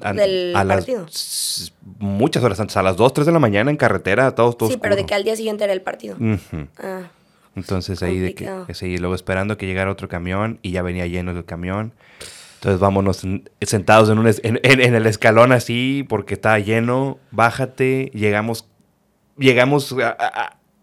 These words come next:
Speaker 1: antes de que iniciara el juego. Yo era el que traía los boletos porque me iba a topar con dos, eh, amigos que le van a la América.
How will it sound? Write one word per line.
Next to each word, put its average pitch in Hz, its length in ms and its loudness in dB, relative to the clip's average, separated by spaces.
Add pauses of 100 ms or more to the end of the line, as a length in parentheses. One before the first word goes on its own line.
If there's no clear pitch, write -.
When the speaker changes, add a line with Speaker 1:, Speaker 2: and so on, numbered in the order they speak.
Speaker 1:
antes 131 220 -2
de 120 80 -4
que 110 60 -6
iniciara 110 220 -2
el 107 80 -6
juego. 117 380 -2 (580)
Yo 123 80 6
era 127 80 6
el 117 80 -2
que 120 120 2
traía 113 240 6
los 117 100 6
boletos 107 320 2
porque 107 200 -4
me 104 60 0
iba 104 60 0
a 104 80 -2
topar 104 300 -2
con 98 240 -4
dos, 98 280 -2 (600)
eh, 95 320 2
amigos 104 680 0
que 101 120 -2
le 98 80 2
van 104 100 2
a 104 40 0
la 101 60 0
América. 104 460 -2